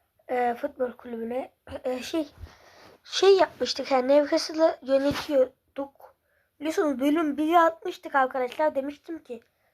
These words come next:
bölüm iki gelecek demiştim ve şimdi bölüm iki geldi. Em,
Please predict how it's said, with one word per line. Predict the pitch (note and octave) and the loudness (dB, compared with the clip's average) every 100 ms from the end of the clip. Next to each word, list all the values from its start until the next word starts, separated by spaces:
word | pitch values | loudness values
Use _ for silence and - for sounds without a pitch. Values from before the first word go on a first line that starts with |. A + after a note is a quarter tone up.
| _ _ _ _ _ _ _ | _ _ _ _ _ _ _
bölüm | A#3 D4 D#4 D4 - | -4 0 0 -2 -6
iki | C4 C4 D4 D4 | -16 -8 -8 -8
gelecek | - C4 B3 B3+ F#4 - | -6 -6 -4 -4 -4 -4
demiştim | F4+ F#4 - F#4+ | -4 -4 -4 -4
ve | F#4+ | -4
şimdi | G4+ G4 G4 | -2 0 2
bölüm | F4+ F4+ F4+ | 2 2 -2
iki | E4+ E4+ | -2 2
geldi. | C4+ B3+ C4 D#4 _ _ _ _ _ _ _ _ | 2 2 -4 -6 _ _ _ _ _ _ _ _
Em, | C4 B3+ B3 B3 | -2 -2 -4 -14